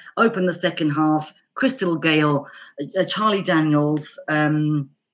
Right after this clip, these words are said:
he then flew me, uh, a few months later to open for Vince Gill and, um, who was the other person? I can't remember. Oh my God, I've gone blank. Crystal, oh, Crystal Gayle, Vince Gill, and Charlie Daniels.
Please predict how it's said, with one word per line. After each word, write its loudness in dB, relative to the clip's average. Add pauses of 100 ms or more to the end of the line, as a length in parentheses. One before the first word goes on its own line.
(500)
he -2
then 0
flew 0
me, 2
uh, 4
a -2
few -4
months 0
later 0 (180)
to -6
open 0
for 0 (240)
Vince 0
Gill 4 (400)
and, 4
um, 4 (720)
who -8
was -8
the -4
other -4
person? -6
I -8
can't -4
remember. 0
Oh -6
my 2
God, -2
I've -6
gone -4
blank. -2 (500)
Crystal, 0
oh, 6
Crystal 4
Gayle, 6
Vince 2
Gill, 4
and 4
Charlie 4
Daniels. 2